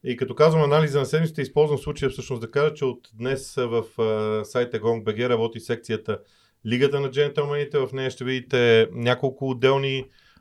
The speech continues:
рубрики, включително и рубриката Питай Боби, в която може да ми задавате въпроси. Аз, разбира се, няма да отговарям на всички, защото те са страшно много,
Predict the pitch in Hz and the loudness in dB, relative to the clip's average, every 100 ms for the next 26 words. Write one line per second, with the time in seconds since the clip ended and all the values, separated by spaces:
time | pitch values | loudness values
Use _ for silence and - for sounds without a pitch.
0 | - 123 135 131 131 131 127 113 - 131 | 0 4 4 4 -2 -6 -4 -10 -2 0
1 | 127 131 127 127 127 123 135 127 131 123 | 4 2 2 -4 -4 -4 -4 0 2 2
2 | 123 120 123 123 123 120 123 120 113 123 | 0 2 0 2 2 0 0 -4 2 4
3 | 123 120 117 113 - 120 120 117 113 113 | 4 4 0 0 0 -2 0 2 2 2
4 | 104 104 113 - 110 110 107 104 110 110 | -2 -4 -4 -2 -2 0 -2 2 2 2
5 | 107 - - 101 101 101 104 92 - 113 | -2 -8 -12 -8 -8 -4 -4 -4 0 2
6 | 117 127 127 127 131 | 2 0 -2 0 -2